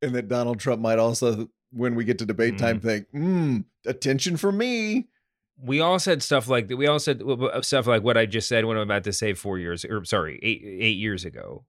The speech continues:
Speaker 2: Uh, when, you know, when we were, when he was doing it the first time, that it was, it, w-, it was a sort of faux campaign or whatever else. I mean, I think that there's, we're in a slightly different state of affairs now in which, on the one hand, it seems it's kind of more of a faux campaign in some ways, and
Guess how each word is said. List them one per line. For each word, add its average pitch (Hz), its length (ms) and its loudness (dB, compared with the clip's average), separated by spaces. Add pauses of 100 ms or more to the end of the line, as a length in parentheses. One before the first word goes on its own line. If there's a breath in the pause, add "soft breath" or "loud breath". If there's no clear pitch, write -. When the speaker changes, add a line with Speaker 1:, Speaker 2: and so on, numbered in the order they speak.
(220)
Speaker 2:
Uh, 90 520 0 (180)
when, 110 220 -6
you 98 100 -2
know, 82 80 -2
when 98 140 -4
we 101 100 -4
were, 98 120 -6
when 104 120 -4
he 104 100 -2
was 90 120 -6
doing 101 220 0
it 87 100 -6
the 98 40 -6
first 104 300 -6
time, 98 140 -4
that 92 100 -2
it 90 100 -2
was, 82 180 -10
it, 120 160 -4
w-, 110 180 -2
it - 20 0
was 110 160 -2
a 101 60 -4
sort - 180 -4
of 87 80 -10
faux 107 340 0
campaign 101 480 -2
or 95 60 -2
whatever 87 320 -2
else. 90 240 -4 (400 soft breath)
I 139 80 -10
mean, 151 140 0
I 147 60 0
think 160 180 -4
that 131 80 -2
there's, 107 320 -4 (200)
we're 127 140 -4
in 110 80 -4
a 98 40 -4
slightly 98 280 0
different 95 420 -4
state 110 160 -2
of 101 80 -6
affairs 101 440 -4
now 98 280 -2
in 95 100 -4
which, - 340 -8 (340)
on 107 140 -8
the 101 80 -6
one 104 160 -4
hand, 101 200 0
it 90 140 -6
seems 117 300 -4
it's 107 200 -8
kind 123 200 -4
of 87 80 -6
more 113 500 2
of 113 140 0
a 107 60 -2
faux 113 360 0
campaign 113 600 0
in 113 160 -2
some 117 240 -2
ways, 113 340 2
and 101 400 -2